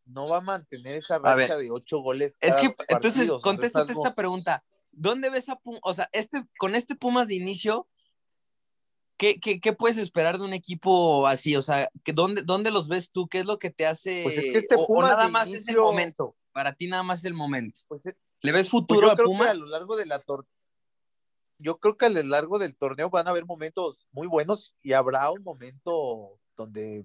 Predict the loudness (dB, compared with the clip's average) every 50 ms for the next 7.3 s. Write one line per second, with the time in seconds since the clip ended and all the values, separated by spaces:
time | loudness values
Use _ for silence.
0 | _ -12 -4 -4 0 2 2 2 2 0 -2 -6 -6 -4 -2 0 0 0 0 _
1 | 0 2 2 2 2 0 -4 _ _ _ _ _ _ _ _ _ _ _ _ _
2 | _ -18 -14 -6 0 2 2 2 2 0 -8 -8 -6 -4 -4 -4 -6 _ -8 -10
3 | -8 -6 -8 -8 -8 _ -14 -14 -12 -12 -14 -16 -16 -16 -18 -14 -6 0 2 4
4 | 4 4 4 2 0 -2 -4 -4 -4 -6 -6 -6 -6 -6 -4 -4 -4 -2 0 -4
5 | -2 -4 -6 -10 -8 -8 -8 -6 -2 0 0 0 -2 -4 -12 -12 -14 -16 -8 -2
6 | -2 -2 -2 0 -2 -2 -2 -2 _ _ _ _ _ _ -2 -2 -2 -2 -2 0
7 | 0 2 2 2 0 -2